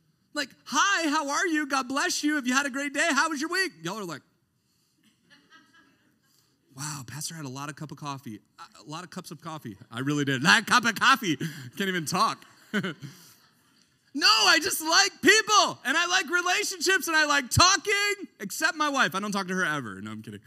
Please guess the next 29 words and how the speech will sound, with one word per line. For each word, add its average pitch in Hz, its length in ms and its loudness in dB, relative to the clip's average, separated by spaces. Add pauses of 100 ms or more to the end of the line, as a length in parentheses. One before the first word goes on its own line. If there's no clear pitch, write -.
(1040)
Everybody's 143 280 -6
like, 143 140 -8 (1000)
"It's 269 160 -4
a 277 80 0
joke. 311 680 -2
<laughs> - 40 -14
I'm 208 240 -8
just 247 220 -10
kidding. 247 420 -8
Calm 214 240 -14
down." 208 320 -12
You're 123 80 -14
like, 104 100 -14
"It 110 40 -12
was 123 120 -12
a 95 60 -16
bad 101 400 -8
one. 98 420 -10
It - 80 -20
was 139 160 -12
weird." 123 440 -8 (760)
<laughs> 160 100 -6 (1700)
Look, 196 340 -8 (1600)
we, 220 280 -2 (460)
<laughs> - 1300 -18
we 185 160 -2
have - 280 -4
to 156 80 -8
fight 160 280 -12